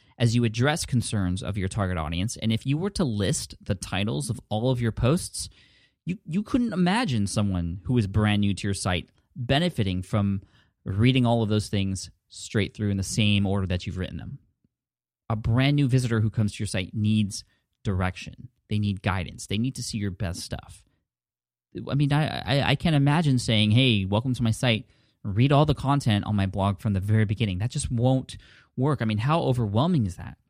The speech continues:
So actually, your audience, when they come to your site, they need a few things. So keep, keep all of these things in mind. One, they need to know they're in the right place. That's first and foremost before anything. They need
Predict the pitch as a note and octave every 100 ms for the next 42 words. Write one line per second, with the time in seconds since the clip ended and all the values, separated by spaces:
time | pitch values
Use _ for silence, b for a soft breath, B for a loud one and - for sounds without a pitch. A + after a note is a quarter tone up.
0 | _ _ _ _ - A#2+ D3+ - D#3+ B2
1 | A#2+ B2+ F3+ C3+ E3 F2 - - A2 -
2 | C3+ C3+ D3 - C3 E2+ G#2+ D3+ G3 F3+
3 | - A2 - B2 B2+ B2 - F#2+ - -
4 | G#2+ - - F#3 - - E3+ F3 D#3+ C#3+
5 | C#3 A2+ G#2 G2 F2 A#2 _ _ _ _
6 | _ - G#2+ G#2+ D#2 - _ _ _ _
7 | _ - A2+ C3 E3 F3+ D3+ C3+ A#2+ G#2+
8 | G#2 F#2 - - - - A2+ - - F3
9 | E3+ D3+ D3 C3 B2+ B2 - A#2+ - A#2
10 | A#2 F#2+ F#2 G2 C#3+ C3+ D3 D#3+